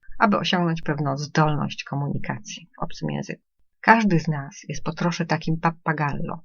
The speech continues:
Po prostu wiele rzeczy musimy zapamiętać, zwyczajnie zapamiętać. Ale to, w jaki sposób kto woli się uczyć języka obcego, to już jest sprawa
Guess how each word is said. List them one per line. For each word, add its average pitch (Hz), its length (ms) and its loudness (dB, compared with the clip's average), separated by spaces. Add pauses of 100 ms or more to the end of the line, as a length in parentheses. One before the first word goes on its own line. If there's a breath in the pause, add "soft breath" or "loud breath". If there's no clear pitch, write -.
Po 208 120 2
prostu 185 440 0
wiele 208 320 6
rzeczy 165 380 0 (120)
musimy 196 320 2 (220)
zapamiętać, 185 1080 4
zwyczajnie 196 600 6
zapamiętać. - 760 -6 (500)
Ale 165 200 4
to, 165 260 2
w 151 120 -2
jaki 202 340 2
sposób - 600 -4
kto - 560 4
woli 196 400 6
się - 260 -4
uczyć - 640 -8 (260)
języka 156 480 0
obcego, 147 540 -4 (300 loud breath)
to 214 180 8
już 226 180 2
jest 165 240 -2
sprawa 147 480 -4